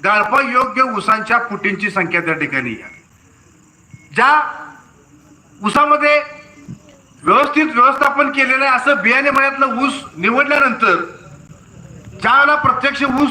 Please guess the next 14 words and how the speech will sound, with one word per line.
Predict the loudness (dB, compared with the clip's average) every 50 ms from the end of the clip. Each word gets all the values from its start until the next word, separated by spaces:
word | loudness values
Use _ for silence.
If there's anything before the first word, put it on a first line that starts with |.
| 0 0
तोडणी | 0 0 2 2 0 0 0 -2 -4 -10 -16 -18 -16 -14 -6
किंवा | 0 2 2 2
बियाण्याचा | 2 2 0 0 0 2 0 0 0 0
प्लॉट | -2 0 2 2 2 2 2 2
तोडत | 0 0 2 2
असतो, | 0 0 0 2 2 2 2 0 -2 -8 -12 -16 -18 -20 -20 -20 -20 -20 -20 -20 -20 -6 -2
त्यावेळेला | 0 2 2 2 2 2 2
बहुतांशी | 2 2 2 2 4 2 2 2 2 0 0 0 0 0 -2 -6 -10 -12 -14 -16 -18 -18 -18 -18 -16 -16 -10 0
मजुरांच्या | 0 2 2 4 2 2 2 0 -2 -4 -2
कर्वी | 0 -2 -2 0 0 0
आपण | 0 2 0 0 -2 0
कामं | 0 0 0 0 0
करून | 0 0 0 0 2 2
घेतो. | 0 -2 2 2 2 2